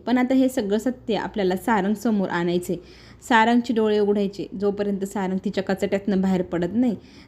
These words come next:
तोपर्यंत आपल्याला हे सगळं व्यवस्थित पार पाडावं लागेल," असंही सुमित्रा सांगते. आणि तिच्या तावडीतून आपल्याला सारंगला सोडवायचं हे मिशन आपल्याला विसरून चालता कामा नये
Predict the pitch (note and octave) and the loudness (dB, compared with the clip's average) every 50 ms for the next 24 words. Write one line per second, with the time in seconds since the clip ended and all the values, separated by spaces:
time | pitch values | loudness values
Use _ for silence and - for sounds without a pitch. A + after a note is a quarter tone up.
0 | - - A#3+ A#3 A#3+ B3+ A#3+ A#3+ A#3+ A#3 G3+ G#3+ - A#3+ A3+ A3 G#3 G#3+ A3 G#3 | -4 -2 -2 0 2 2 2 4 4 2 2 0 0 -2 -2 0 0 0 0 0
1 | - A#3 G3+ F#3+ F3+ F3 G3 G#3 G#3+ G#3+ A3 G#3+ - - A#3 - G#3+ G3 F#3+ F#3 | -2 -2 -2 0 -2 0 0 0 0 0 0 -4 -8 -16 -6 -2 0 0 0 0
2 | - G3 F#3 F3+ F3+ F3+ F#3+ G3+ A3 A3+ G3+ G3+ - - - - - - F#3 F#3+ | -2 -2 0 0 0 0 0 0 0 0 0 -2 -4 -4 -8 -14 -8 -6 -6 -2
3 | - A3+ B3 A#3 - A#3+ G#3+ F#3+ F#3+ F#3 F3+ F#3 - F#3+ F#3 F3 F3 F3 E3+ - | 0 0 0 0 2 0 0 0 0 -2 -4 -2 -2 -2 -2 -2 -2 -6 -12 -12
4 | - - - - - - _ - F#3 F#3+ G3+ G3 F#3 G3+ A3+ G#3+ A#3 G3 - A3 | -16 -20 -20 -20 -20 -20 _ -4 -2 0 2 2 2 0 0 -2 -4 -4 -2 -2
5 | G#3 G#3 - - - - - - - - - - - - _ _ _ - - - | -2 -2 -4 -8 -12 -20 -20 -20 -20 -20 -20 -20 -20 -20 _ _ _ -20 -20 -20
6 | - - F#3+ G3+ G#3 A3 A#3 C4 A#3+ C4+ B3+ A3+ - A3 G#3+ A3 G#3+ G#3 G#3+ G#3 | -6 -2 2 2 2 4 2 2 2 2 0 0 0 0 -2 0 0 0 2 0
7 | G#3+ G3+ - A#3+ A3 G3 G3+ G#3 A#3 A#3+ C4 B3+ - C4 A3 G#3 G#3+ G#3+ A3 G#3+ | -2 0 0 0 0 0 0 0 2 2 0 0 0 0 0 2 0 0 -2 -2
8 | - F3 E3+ F3+ F3+ G#3+ B3 B3+ B3 A#3+ A#3+ A#3+ C#4 B3+ B3 A#3 A3+ - A3+ F#3 | -2 -2 -2 -2 0 2 4 4 4 4 4 2 0 0 0 -2 -4 -4 -4 -4
9 | E3 F3 F3+ F#3 G3+ G3 - A#3+ B3+ B3+ A#3+ A#3+ G#3 F#3+ F#3 - G3+ G3+ G3+ G3+ | -2 -2 -2 -4 -4 -4 -2 0 0 0 0 0 0 -2 -2 -2 -6 -4 -4 -4
10 | F3+ F3 F3 F3+ F#3+ G#3 A3+ A3+ G3+ E3+ F3 | -4 -4 -4 -2 -2 0 0 0 0 -2 -4